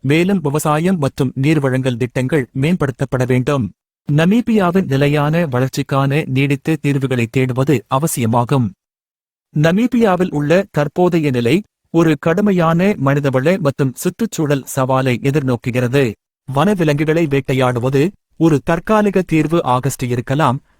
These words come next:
ஆனால் இது நீடித்த வரையறைகளை உருவாக்கலாம்.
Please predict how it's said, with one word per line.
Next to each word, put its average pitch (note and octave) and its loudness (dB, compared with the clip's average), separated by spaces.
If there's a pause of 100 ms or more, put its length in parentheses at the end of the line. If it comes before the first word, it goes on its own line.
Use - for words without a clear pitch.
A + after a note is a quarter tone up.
(120)
ஆனால் D#3 0
இது D3+ 0
நீடித்த D3 0 (160)
வரையறைகளை C#3 0
உருவாக்கலாம். C3+ 0